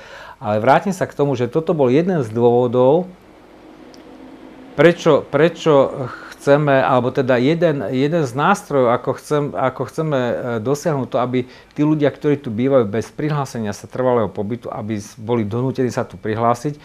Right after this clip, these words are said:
To znamená, že tá parkovacia politika by mala vychádzať z nejakého rezidenčného systému. To znamená, že kto vlastní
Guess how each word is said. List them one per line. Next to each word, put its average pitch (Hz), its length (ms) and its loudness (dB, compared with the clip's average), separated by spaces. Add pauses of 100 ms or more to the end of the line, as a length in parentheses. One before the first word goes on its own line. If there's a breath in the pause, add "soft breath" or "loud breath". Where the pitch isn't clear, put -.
(300 loud breath)
To 104 80 -8
znamená, 131 400 -2
že 123 80 -6
tá - 160 -4
parkovacia 123 640 0
politika 113 480 -4
by 110 80 -8
mala 117 240 -2
vychádzať 113 560 -4
z - 80 -14
nejakého 131 560 -2
rezidenčného 120 640 -4
systému. 147 560 -8
To 104 80 -6
znamená, 104 480 -4
že 104 160 -8
kto - 480 0 (320 loud breath)
vlastní 131 480 0